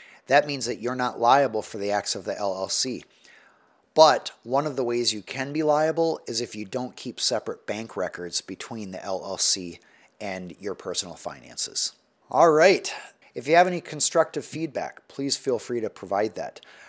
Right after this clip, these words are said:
I am somewhat new to this, and I'm working to provide value that's relevant to you as business owners and other listeners interested in entrepreneurial and business topics. It's my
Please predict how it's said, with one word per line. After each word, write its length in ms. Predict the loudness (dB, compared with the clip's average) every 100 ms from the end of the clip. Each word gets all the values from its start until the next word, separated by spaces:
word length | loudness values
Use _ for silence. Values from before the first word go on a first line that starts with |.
| -20 -8
I 320 | 0 2 2 2
am 420 | 2 2 -2 -4
somewhat 420 | 0 0 0 -4
new 160 | 0 0
to 60 |
this, 460 | -2 -8 -4 -4 -4 _ -14
and 160 | -10
I'm 220 | -8 -10 -16 _ -6
working 480 | -2 -2 -2 -8 -8
to 180 | -8 -10
provide 480 | -10 0 0 0
value 420 | -2 0 0 0 -4
that's 240 | -4 -6
relevant 600 | -2 2 2 0 -4 -6
to 100 | -10
you 460 | -10 -6 -2 -2 -4 -16 -20 -20 -18
as 260 | -10 -6 -4
business 520 | 0 2 2 4 2
owners 500 | 2 -4 -4 -2 -4
and 280 | -6 -12 -14 -4
other 520 | 0 2 2 0 -2 -8 -20 -20 -12
listeners 680 | -2 2 2 2 2 2 2
interested 580 | -12 -10 -4 -4 -2 -4
in 160 | -4 -8 -6
entrepreneurial 1000 | -6 -6 -12 -12 -6 -4 -2 -4 -6
and 140 | -8 -6
business 440 | -2 -2 -2 -6
topics. 640 | -4 -6 -6 -12 -6 -4 -4 -8 -20 -18 -20 -20 -20 -20 _ _ -4
It's 300 | 4 4 4
my 460 | 2 2 2 -2